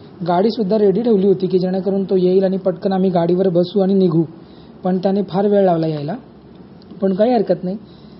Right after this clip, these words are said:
अ, काही काहींना सवय असते थोडंसं लेट येण्याची. तर, अ, चला, finally तो आला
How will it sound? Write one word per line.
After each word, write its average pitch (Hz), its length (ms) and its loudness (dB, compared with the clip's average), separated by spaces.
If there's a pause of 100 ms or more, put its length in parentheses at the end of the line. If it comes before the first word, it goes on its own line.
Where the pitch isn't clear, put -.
(160)
अ, 175 460 0
काही 185 160 -2
काहींना 190 340 -2
सवय 180 240 0
असते 196 380 -4 (640)
थोडंसं 190 300 2
लेट 185 240 0
येण्याची. 170 440 -6 (680)
तर, 175 320 0
अ, - 20 0 (160)
चला, 156 200 -2 (600)
finally 180 280 0
तो 185 120 0
आला 170 300 0